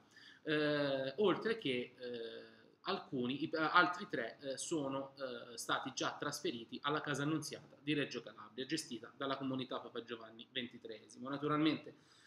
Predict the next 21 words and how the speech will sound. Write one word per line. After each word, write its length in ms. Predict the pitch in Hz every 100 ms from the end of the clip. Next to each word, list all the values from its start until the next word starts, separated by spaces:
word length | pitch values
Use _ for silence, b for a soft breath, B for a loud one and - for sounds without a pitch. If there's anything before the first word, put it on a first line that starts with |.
| B B B
Vittorio 520 | 139 147 196 175 160
Zito, 500 | 143 208 165 139 123
eh, 280 | 160 139 135
ringrazia 640 | 139 147 147 165 - -
tutte 260 | - - 120
le, 240 | 127 127
eh, 40 | 117 120 113
associazioni, 800 | 120 - 113 110 - 185 175 120
collaboratori 640 | 117 117 - 123 180 151
e 20 |
volontari 640 | 120 120 123 - 147 113 -
che 120 | 131
hanno 200 | 120 127
reso 220 | 135 135
possibile 420 | 135 - 151 127
questo 240 | 131 151 180
risultato, 560 | 196 208 214 233 -
di 80 | 113
tenere 300 | 139 151 139
sotto 260 | 127 - 139
controllo 600 | 147 147 147 113 107